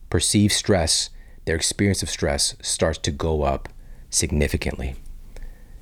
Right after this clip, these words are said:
Being able to eat with people that we love, there's this kind of invisible thing that's happening. And we've been pointing out some of the science recently here on the show, but one of the things that happens is we're producing more beneficial chemistry like oxytocin,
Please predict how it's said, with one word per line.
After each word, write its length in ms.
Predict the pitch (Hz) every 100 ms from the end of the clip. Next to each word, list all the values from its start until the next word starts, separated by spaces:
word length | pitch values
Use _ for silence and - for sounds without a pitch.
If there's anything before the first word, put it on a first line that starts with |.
| - - 78
Being 220 | 101 104
able 240 | 101 98 101
to 220 | - -
eat 140 | 101
with 140 | 101 -
people 260 | 104 -
that 160 | 90 85
we 100 | 85
love, 420 | 85 101 80 73
there's 200 | 80 78
this 180 | 85 -
kind 180 | - 85
of 100 | 87
invisible 520 | 80 73 85 87 98
thing 240 | - 123
that's 160 | 107 -
happening. 500 | 82 73 71 73 101 - - - - - -
And 100 | 85
we've 120 | 78
been 100 | 85
pointing 320 | - 117 113
out 120 | 95
some 120 | -
of 40 | 87
the 60 |
science 380 | 82 101 95 82
recently 300 | 85 87 82
here 140 | 85 85
on 60 |
the 60 | 78
show, 240 | - 120
but 220 | 85 80
one 160 | 90 95
of 60 | 101
the 60 |
things 160 | 107 95
that 100 | 98
happens 340 | 117 127 87
is 320 | 82 76 - - - - -
we're 80 | -
producing 760 | - 82 82 113 - 117 101 101 - -
more 440 | 87 92 90 90 - - -
beneficial 520 | 82 107 107 101 87
chemistry 440 | - 120 104 85
like 320 | 78 80 - -
oxytocin, 840 | 80 - 92 - 139 147 -